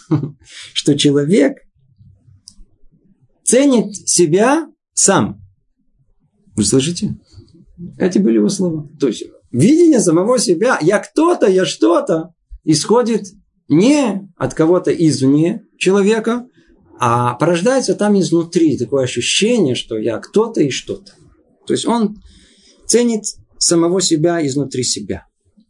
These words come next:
И тогда, естественно, он, в сердце ему так кажется, что он там непонятно кто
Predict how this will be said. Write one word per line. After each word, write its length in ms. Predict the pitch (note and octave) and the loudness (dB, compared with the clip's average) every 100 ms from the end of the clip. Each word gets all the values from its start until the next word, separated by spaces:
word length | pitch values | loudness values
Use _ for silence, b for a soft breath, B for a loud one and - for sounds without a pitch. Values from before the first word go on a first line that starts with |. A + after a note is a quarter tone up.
| - | 0
И 160 | B3 C#4+ | 0 2
тогда, 380 | A3 G#3 D4 | 0 0 0
естественно, 460 | C4+ - - - G#3 | 0 0 0 0 0
он, 580 | A#3 A3 G3+ F3+ E3 - | 0 0 -2 -2 -8 -6
в 40 | |
сердце 340 | - F2 - F#3+ | 0 0 0 -2
ему 260 | - - | 0 -2
так 160 | - - | -4 -2
кажется, 300 | G3 F3+ D#3+ | 0 0 -4
что 220 | - D#3+ | -2 -2
он 120 | E3+ | -2
там 160 | E3+ D#3 | -2 -2
непонятно 500 | D3 D3 C#3+ C#3+ C3+ | -2 -2 -2 -4 -8
кто 460 | - B2+ B2 B2+ | -6 -4 -4 -4